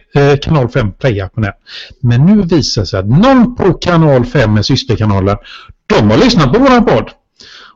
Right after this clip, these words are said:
Och de har gjort och döpt om sin app. Och den heter numera Dplay, eller Dplay, hur man nu vill, eh, uttala det. Eh,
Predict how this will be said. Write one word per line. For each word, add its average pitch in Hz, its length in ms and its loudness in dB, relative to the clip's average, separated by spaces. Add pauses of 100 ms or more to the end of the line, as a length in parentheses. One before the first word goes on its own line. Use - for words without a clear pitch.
(120)
Och 131 80 0
de 123 180 2
har 107 100 2
gjort 214 320 2
och 175 300 0
döpt 160 320 2
om 123 380 0
sin 117 420 -2
app. - 260 -4 (140)
Och 147 80 2
den 147 140 2
heter 139 300 0
numera 127 520 2 (420)
Dplay, 135 720 0 (280)
eller 120 180 0
Dplay, 131 760 0 (460)
hur 135 140 0
man 131 160 2
nu 120 120 2
vill, 101 260 0 (180)
eh, 113 300 -2
uttala 101 280 -2
det. 101 120 -4 (1900)
Eh, 156 480 2